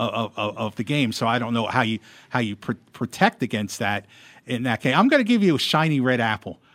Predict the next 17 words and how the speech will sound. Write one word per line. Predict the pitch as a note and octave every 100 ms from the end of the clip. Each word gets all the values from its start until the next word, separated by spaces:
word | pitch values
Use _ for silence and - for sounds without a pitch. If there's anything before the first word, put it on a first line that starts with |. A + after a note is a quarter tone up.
| _ _
for | -
today, | G#2 G2 F2+ G2
okay? | G#2 - A#2+ B2 - - - -
Uh, | C3 B2 A#2+ - -
who | G3+ D#4 E4+
are | E3+ G#3 G3+ F#3
the | D3+
three | B2 - - E3+ A#3+ C4
top | C4 - F3+ E3 - - _ _ _ -
offensive | D3 D#3 - D3+ - C3+ -
players, | C3+ A#2 A2+ -
including | B2 - F#3+ F#3+ C#3
linemen, | C3 C3 G#2 F#2 F2 _ -
on | A#2+ A#2+
this | D#3+ -
Redskins | C3 C3 B2 - C3 A2+ -
team | B2 A2 F#2+